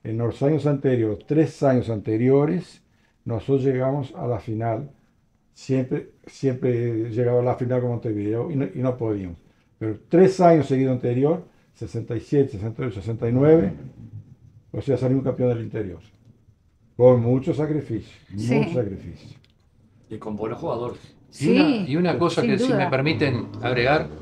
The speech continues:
Speaker 4: el, el, uno de los jugadores, uno de los mejores jugadores de Río Branco en aquel momento, Walter Hernández, el flaco,
Speaker 2: Sí.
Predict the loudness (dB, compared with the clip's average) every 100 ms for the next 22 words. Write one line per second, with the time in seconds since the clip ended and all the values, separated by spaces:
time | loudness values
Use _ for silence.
0 | -16 -16 -18 -18 -18 -18 -18 -2 2 4
1 | 4 4 4 2 2 -4 -10 -16 -20 -20
2 | -4 -4 -2 2 4 6 6 6 6 8
3 | 8 8 4 4 2 2 4 4 4 4
4 | 4 4 2 2 0 0 -2 -4 -2 -4
5 | -2 -4 -4 -6 -4 0 0 0 -4 0
6 | 0 0 -2 0 -2 0 -4 -6 -12 -10